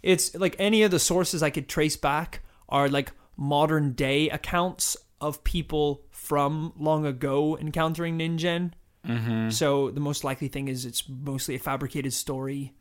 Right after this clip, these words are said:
Speaker 2: Mm-hmm.
Speaker 1: that's said that people have seen these creatures. I don't doubt that there's some weird, horrible sea creatures out there that we haven't seen yet. I think it was actually ei-, either two thousand and twelve or two thousand and four, maybe it's two thousand and twelve,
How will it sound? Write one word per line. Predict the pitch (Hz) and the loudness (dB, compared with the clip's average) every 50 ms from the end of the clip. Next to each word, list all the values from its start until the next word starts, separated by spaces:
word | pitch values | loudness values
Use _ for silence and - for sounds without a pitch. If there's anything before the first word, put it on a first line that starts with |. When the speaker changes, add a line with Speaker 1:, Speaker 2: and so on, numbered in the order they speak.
| - 131 | -8 -6
Speaker 2:
Mm-hmm. | 110 107 107 113 110 107 104 107 107 107 - | -4 -2 -2 -2 0 0 0 -2 -4 -4 -6
Speaker 1:
that's | 135 - - | -6 -4 -2
said | - - - - - - - - - 180 143 143 160 160 143 135 135 147 | -2 -2 -4 -4 -2 -2 0 0 4 4 6 6 6 4 2 -2 2 2
that | 165 151 151 - | 2 2 2 -2
people | - 175 165 - 160 151 139 | -6 -6 -4 -4 -4 -4 -4
have | 147 135 | -2 -2
seen | - - 160 151 151 151 151 151 143 | -2 -2 -2 -4 -4 -4 -6 -6 -6
these | 151 147 | -6 -6
creatures. | - - 170 156 135 160 160 156 151 147 - - - - - - - - | -4 -2 -2 -2 -2 -2 -2 -2 -4 -4 -8 -10 -14 -20 -20 -20 -12 -4
I | - 202 | 0 2
don't | 214 226 185 - | 2 2 2 2
doubt | - 143 160 185 - - | 4 4 6 4 4 2
that | - - | -2 -4
there's | - 156 139 | -2 -2 -2
some | - 160 147 147 147 | -2 -4 -4 -2 0
weird, | 139 143 156 143 | 0 0 0 0
horrible | 135 143 147 143 139 139 | 0 0 0 0 0 -2
sea | 127 - - 160 | -4 -4 -4 -6
creatures | 143 - 170 156 151 170 160 151 | -4 -4 -4 -2 -2 -4 -2 0
out | 160 160 156 156 | 2 0 2 2
there | 170 175 185 180 | 2 4 4 2
that | 143 127 | 2 0
we | 143 139 | -2 0
haven't | 143 143 147 139 | 0 0 -2 -2
seen | 123 - 147 147 156 165 | -2 -2 -4 -4 -4 0
yet. | 180 196 208 - - - - - - - | 2 2 0 0 -2 -18 -20 -18 -10 -8
I | - 180 | -6 -4
think | - 381 403 | -2 0 2
it | - | 2
was | 175 160 151 185 | 4 4 4 4
actually | 214 277 - - - 190 165 147 135 123 - - - _ _ _ _ _ _ _ _ _ _ _ _ _ _ _ _ - | 2 2 0 0 2 2 2 2 0 -4 -8 -12 -20 _ _ _ _ _ _ _ _ _ _ _ _ _ _ _ _ -10
ei-, | - 208 208 - | -8 -8 -4 -2
either | 202 214 202 220 | 0 2 4 4
two | 196 - 208 196 | 2 2 0 0
thousand | 240 233 247 254 254 262 254 | 2 2 2 2 2 2 0
and | 233 - | 0 0
twelve | - - - 208 190 175 151 143 143 143 139 - - | -2 0 2 4 4 6 4 4 2 -2 -6 -8 -6
or | 147 165 160 | -4 -4 -4
two | - 185 | -4 -2
thousand | 156 170 147 143 143 147 | 0 0 0 0 -2 -4
and | 139 131 - | -4 -6 -8
four, | - - - 175 175 170 156 117 82 80 - _ _ _ _ _ - - | -8 -6 -2 0 2 2 2 0 -4 -6 -10 _ _ _ _ _ -2 0
maybe | 180 233 277 | 2 2 2
it's | 269 - | 2 0
two | 247 | 0
thousand | 214 202 190 156 156 156 | 0 0 0 0 0 -2
and | 139 - | -2 -2
twelve, | - 190 208 190 147 131 127 - | -2 -2 0 0 0 -2 -6 -10